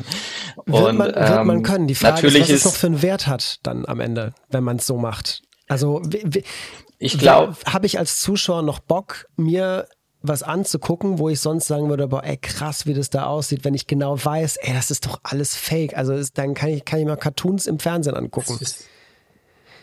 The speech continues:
Speaker 2: das wirst du aber irgendwann nicht mehr unterscheiden können. Also ich, da
Speaker 1: Ja.
Speaker 2: gibt's doch jetzt schon diese, äh, auf Instagram gibt's doch schon diese Fake-Models, die K I generiert sind.
Speaker 1: Ja, stimmt,
Speaker 2: Und,
Speaker 1: ja.
Speaker 2: ähm, die, da, das ist kein Unterschied. Und wenn's da wirklich nur drum geht, da diesen Eistee zu verkaufen,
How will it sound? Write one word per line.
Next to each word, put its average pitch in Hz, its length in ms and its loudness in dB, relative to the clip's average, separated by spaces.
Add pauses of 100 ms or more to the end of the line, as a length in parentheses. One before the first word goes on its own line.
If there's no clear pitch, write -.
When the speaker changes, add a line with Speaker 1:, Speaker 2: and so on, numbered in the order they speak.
(140)
Speaker 2:
das - 140 -4
wirst 131 180 0
du 127 40 6
aber 123 120 2
irgendwann 120 220 0
nicht 120 80 -2
mehr 113 80 0
unterscheiden 110 480 -2
können. 107 260 -6
Also 110 240 0
ich, 123 160 -4
da 120 160 2
Speaker 1:
Ja. - 40 0
Speaker 2:
gibt's 123 200 2
doch 127 120 2
jetzt 127 220 2
schon 127 200 0
diese, 117 600 2
äh, 117 300 4
auf 123 200 2
Instagram 151 600 2
gibt's 143 200 -4
doch 135 100 -2
schon 131 220 0
diese 123 260 -2
Fake-Models, 117 800 -2
die 113 100 -4
K - 160 -2
I 120 140 -2
generiert 104 440 -6
sind. 107 220 -10 (440)
Speaker 1:
Ja, - 320 0
stimmt, 131 360 0
Speaker 2:
Und, 110 140 4
Speaker 1:
ja. 110 100 2 (160)
Speaker 2:
ähm, 110 460 2 (640)
die, - 100 -10 (140)
da, - 140 -10 (100)
das - 160 -10
ist 98 140 -4
kein - 160 -6
Unterschied. - 460 -6
Und 107 200 -4
wenn's 110 200 -2
da 110 180 6
wirklich 110 260 2
nur 120 120 0
drum 117 200 -4
geht, 117 240 -2
da 117 80 2
diesen 110 240 -4
Eistee 113 400 -4
zu - 140 -14
verkaufen, 107 600 -4